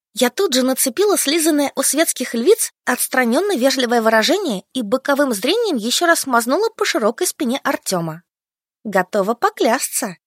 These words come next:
что это положение он занял только что, потому что нога еще завершала путь. Он снял свой пиджак и повесил его на спинку стула. И теперь его широкие плечи,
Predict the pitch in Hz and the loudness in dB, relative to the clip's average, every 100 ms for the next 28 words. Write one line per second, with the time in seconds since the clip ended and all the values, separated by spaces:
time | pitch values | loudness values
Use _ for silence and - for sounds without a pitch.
0 | _ - - 294 - 311 - 226 220 226 | _ -8 -4 -4 0 0 0 -6 -2 0
1 | 226 415 403 277 - 262 220 285 403 302 | 2 2 0 -4 -2 0 2 2 2 -4
2 | - _ 294 415 - 427 - - 180 170 | -6 _ 2 2 0 -2 -2 -4 -8 -10
3 | _ _ _ - 247 254 277 381 415 - | _ _ _ -6 -2 0 0 0 0 0
4 | 262 254 294 440 311 339 254 277 415 - | -2 0 2 2 2 0 0 0 2 2
5 | 466 214 - 269 - - _ _ _ _ | 2 2 0 -4 -4 -12 _ _ _ _
6 | _ - 214 240 277 269 - 226 208 226 | _ -2 0 0 2 2 2 0 -2 0
7 | 226 480 - - 262 - 196 233 370 415 | 2 2 -2 -6 -4 0 2 2 4 2
8 | 254 220 220 214 - 302 381 339 - 180 | 2 2 2 0 -2 -2 0 0 -2 -2
9 | 143 147 _ _ _ 262 233 247 - 311 | -4 -10 _ _ _ -4 -4 -6 0 2
10 | 254 214 247 - 269 302 247 - 277 453 | 2 0 2 2 2 2 -2 -2 0 2
11 | - 214 | 0 -4